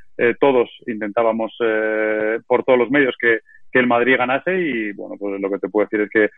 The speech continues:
mi, mi relación con, con Iker, eh, no viene de, de esos tres años, sino que viene de,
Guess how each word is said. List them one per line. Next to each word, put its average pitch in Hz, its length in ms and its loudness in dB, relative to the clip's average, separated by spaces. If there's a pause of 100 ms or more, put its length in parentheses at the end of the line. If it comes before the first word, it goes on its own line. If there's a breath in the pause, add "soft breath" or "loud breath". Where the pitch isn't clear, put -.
(260 soft breath)
mi, 110 340 0
mi 120 160 0
relación 110 360 2
con, 113 320 -2
con 113 180 0
Iker, 113 300 2
eh, 110 480 2
no 113 160 -4
viene 110 240 0
de, 110 240 2
de 117 80 -6
esos - 200 -6
tres 113 180 -6
años, 123 200 -4
sino 120 160 -6
que 113 100 0
viene 117 240 -4
de, 113 240 2